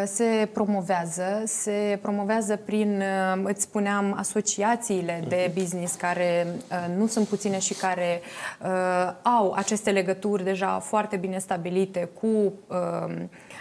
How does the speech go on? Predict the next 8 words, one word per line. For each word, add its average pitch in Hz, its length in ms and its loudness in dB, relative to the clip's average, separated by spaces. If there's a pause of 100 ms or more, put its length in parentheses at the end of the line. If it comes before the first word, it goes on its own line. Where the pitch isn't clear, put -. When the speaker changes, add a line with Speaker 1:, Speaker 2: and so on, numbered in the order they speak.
(160)
Speaker 1:
uh, 175 420 -4
organizații 214 640 0
similare 190 760 0
din 180 340 -2
Uniunea 180 360 -4
Europeană. 180 640 -2 (520)
Uh, 254 460 0 (160)
da, 294 500 4